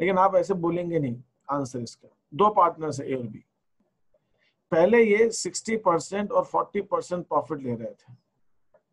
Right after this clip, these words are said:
मतलब लाभ का साठ परसेंट ए ले रहा था, लाभ का चालीस percent B ले रहा था। अब इन्होंने decide कर लिया कि दोनों पचास, पचास परसेंट लेंगे।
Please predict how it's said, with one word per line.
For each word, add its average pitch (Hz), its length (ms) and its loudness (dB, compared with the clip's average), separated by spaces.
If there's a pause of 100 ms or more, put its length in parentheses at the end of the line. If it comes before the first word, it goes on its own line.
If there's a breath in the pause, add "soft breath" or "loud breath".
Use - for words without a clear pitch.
(360)
मतलब 196 440 0 (720)
लाभ 175 440 6
का 214 140 6
साठ 196 360 2
परसेंट 185 320 -2
ए 165 120 2
ले 175 160 0
रहा 190 140 4
था, 240 160 0
लाभ 160 340 2
का 196 120 4
चालीस 170 340 -2
percent 170 340 -10
B 143 120 -8
ले - 100 -18
रहा - 140 -20
था। - 1080 -4
अब 214 120 2
इन्होंने 220 320 4
decide 185 420 2
कर 208 120 2
लिया 165 360 4
कि 202 180 -6
दोनों 170 280 -4
पचास, 160 540 0
पचास 160 400 -4
परसेंट 123 400 -8
लेंगे। 80 280 -20